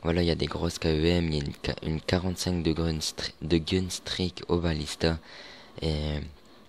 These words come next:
et voilà, il y a des gros gameplays, les gars, dessus. Donc allez voir, et franchement, tous les deux, trois jours, on va vous mettre des gameplays, ça va faire du, j'espère en tout cas qu'elle va bien marcher. Euh, on est une team, euh, vraiment performance,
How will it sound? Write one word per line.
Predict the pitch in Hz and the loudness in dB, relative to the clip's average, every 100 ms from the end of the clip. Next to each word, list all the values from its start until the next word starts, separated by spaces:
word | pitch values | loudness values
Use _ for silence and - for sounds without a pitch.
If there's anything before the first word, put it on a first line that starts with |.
| - - - - - | -20 -20 -20 -8 -2
et | |
voilà, | 82 87 82 | 2 6 6
il | 78 | 4
y | |
a | 78 | 2
des | - 85 | 0 0
gros | - 62 | 0 0
gameplays, | 95 90 80 - 80 | 2 2 2 -2 -2
les | 76 | 0
gars, | 80 | 0
dessus. | - - 80 - - - - - - | 0 -2 -2 -10 -20 -20 -20 -20 -4
Donc | 85 - - | -4 -2 2
allez | 104 113 | 4 6
voir, | 104 87 95 98 - - - - | 4 2 2 0 -4 -12 -16 -6
et | - | -6
franchement, | - 90 - 101 101 | -4 -4 0 0 0
tous | 95 - | -2 0
les | 98 | 0
deux, | 85 | 0
trois | 85 - 82 | -2 2 2
jours, | 85 | 2
on | 85 | 0
va | 80 | 2
vous | 76 | 2
mettre | 78 78 | 2 0
des | 76 | 0
gameplays, | 73 76 78 87 | 0 -2 0 -2
ça | 82 82 | 0 0
va | 71 | -2
faire | - 85 82 | -4 -6 -4
du, | 76 76 71 69 - - - - - - | -4 -4 -2 -4 -8 -18 -20 -20 -14 -2
j'espère | 87 - 117 107 | 0 2 2 2
en | |
tout | 95 | -2
cas | - 98 | 2 2
qu'elle | - 80 | 4 2
va | 78 | 4
bien | 78 | 2
marcher. | 85 80 - 85 82 - - - - - | 2 4 4 4 0 -6 -18 -18 -16 -6
Euh, | 69 57 69 | -4 -2 0
on | |
est | 85 | 2
une | 90 | 2
team, | - - 98 87 | 4 4 4 2
euh, | 78 76 73 78 78 - | 0 0 -2 -4 -6 -2
vraiment | 82 92 107 | 2 4 2
performance, | - 90 - 78 78 80 85 | 2 -2 0 -2 0 0 -2